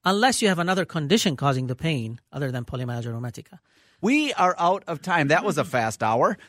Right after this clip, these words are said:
Speaker 2: Thank you to everybody for listening on our little half-hour delay. It's been a good show, and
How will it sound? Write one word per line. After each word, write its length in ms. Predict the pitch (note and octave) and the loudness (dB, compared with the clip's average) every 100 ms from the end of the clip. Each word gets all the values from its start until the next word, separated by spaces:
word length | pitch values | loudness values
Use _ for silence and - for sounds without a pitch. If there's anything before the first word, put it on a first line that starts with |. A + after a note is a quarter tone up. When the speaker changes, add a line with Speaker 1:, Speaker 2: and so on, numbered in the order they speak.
| - | -2
Speaker 2:
Thank 260 | F#3 G#3 | 0 2
you 140 | G#3 F#3 | 0 -2
to 240 | F3 - | -2 -2
everybody 500 | F3 F3 F3 D3 C#3+ | 0 0 0 2 0
for 180 | C3+ C#3+ | -2 -4
listening 460 | C3 C#3 D3+ C#3 B2+ | -4 -4 -4 -2 0
on 140 | B2 | 0
our 160 | A#2+ A#2+ | 0 0
little 300 | B2 A#2+ A2+ | -2 -2 -4
half-hour 560 | A#2 A2+ - A#2 A2+ | -4 -4 -2 -2 -2
delay. 500 | G#2 G#2+ G#2 G#2+ D#3 | -4 -6 -4 -2 0
It's 200 | F3+ B2 | -2 -6
been 200 | - C3 | -4 -4
a 80 | A#2+ | -2
good 300 | G#2+ D3+ D3+ | -2 0 0
show, 340 | - D3+ D3 E3 | -2 0 2 2
and 380 | C#3 C3 B2+ | 0 -4 -6